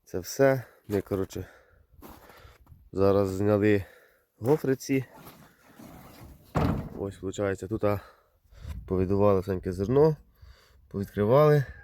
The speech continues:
щоб все дихало, продувалося. Тут промазали все соляркою, виходить. Потім ці штуки обов'язково потрібно знімати. Звідси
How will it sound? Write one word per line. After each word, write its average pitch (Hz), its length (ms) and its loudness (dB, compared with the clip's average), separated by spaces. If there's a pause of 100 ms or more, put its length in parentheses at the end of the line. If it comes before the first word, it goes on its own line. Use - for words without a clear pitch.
(180)
щоб - 160 -20
все - 180 -6
дихало, 120 380 0
продувалося. 123 760 -2 (480)
Тут 120 280 0
промазали 113 500 4
все 104 420 2
соляркою, 135 720 -4
виходить. 143 500 -2 (2750)
Потім 92 400 -2
ці 110 120 -8
штуки 110 300 0
обов'язково 101 640 -2
потрібно 98 300 -2
знімати. 120 600 0 (1600)
Звідси 110 460 -2